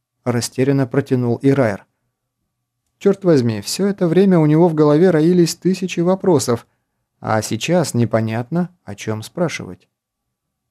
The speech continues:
Ну да надо же с чего-то начинать. "Зачем вы так с нами поступили?" "Ты имеешь в виду первые три дня?"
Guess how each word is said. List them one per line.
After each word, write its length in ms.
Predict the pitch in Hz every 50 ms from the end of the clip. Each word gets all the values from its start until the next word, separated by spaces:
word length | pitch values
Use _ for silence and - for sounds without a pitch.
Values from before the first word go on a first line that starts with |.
| _
Ну 140 | - 120 123
да 140 | 120 120 117
надо 240 | 110 120 143 160 143
же 120 | 113 113
с 60 | 107
чего-то 400 | - - - 123 117 117 - 120
начинать. 560 | 113 117 120 - - 135 123 107 - - _ _ _ _ _ _ _ _ _ _ _ _ _ _ _ _ _ _ _ _ _ _ _ _ _ _ _ _ _ _ _ _ _ _ _ _ _ _ _ _ _ _ _ _ _ _
"Зачем 460 | - 113 120 117 117 - 143 151 156 156
вы 80 | 160
так 200 | - 165 160 -
с 80 | - -
нами 220 | 170 165 160 165
поступили?" 680 | 160 - 170 160 - - 180 175 - 131 113 - - - _ _ _ _ _ _ _ _ _ _ _ _ _ _ _ _ _ _ _ _ _ _ _ _ _ _ _ _
"Ты 220 | - 113 113 110
имеешь 340 | 110 110 110 113 117 - -
в 60 | 117
виду 360 | 113 110 107 117 113 110 110 - _ _
первые 400 | _ - 120 117 117 113 110 110
три 220 | 110 - 117 113 104
дня?" 320 | 107 131 156 190 - -